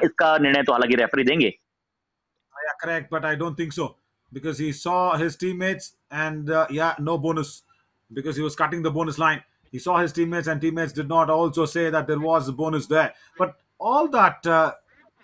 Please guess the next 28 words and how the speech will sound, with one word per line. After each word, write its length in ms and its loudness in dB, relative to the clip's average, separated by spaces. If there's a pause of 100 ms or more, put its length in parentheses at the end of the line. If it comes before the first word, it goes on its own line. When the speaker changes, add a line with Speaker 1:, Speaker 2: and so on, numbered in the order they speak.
(140)
Speaker 2:
action 420 0
gone 280 4
in, 260 -2
I'll 140 -2
tell 240 -4
you 60 0
where 280 2
that 140 0
all 220 6
out 180 4
came. 160 0
Oh 420 12
my 240 8
God, 360 6 (640)
he 160 0
is 180 -2 (160)
claiming 520 2
the 100 4
touch. 400 8 (380)
Pankaj 360 2
Moite, 480 0 (260)
four 280 0
points 320 4
today 320 0 (360)
on 220 2
that 200 4
left 260 2
corner. 340 6